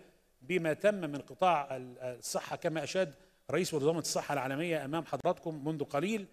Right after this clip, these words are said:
هناك إشادات كثيرة. الطريق طويل، أنا لا أدعي أن هناك حل لكل المشاكل، ولكن،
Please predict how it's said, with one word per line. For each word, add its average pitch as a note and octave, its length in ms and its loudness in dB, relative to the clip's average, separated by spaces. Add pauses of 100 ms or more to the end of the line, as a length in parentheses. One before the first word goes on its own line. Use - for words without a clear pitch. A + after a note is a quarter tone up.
(380)
هناك F#3+ 240 2
إشادات D#3+ 500 0
كثيرة. C#3+ 440 -2
الطريق D#3+ 440 2
طويل، F#3+ 440 4
أنا C#3+ 200 0
لا E3+ 220 6
أدعي D#3 380 2 (400)
أن D3 160 -2
هناك D3+ 340 0
حل F3 360 4
لكل E3 260 -2
المشاكل، D#3 540 0
ولكن، D#3 400 2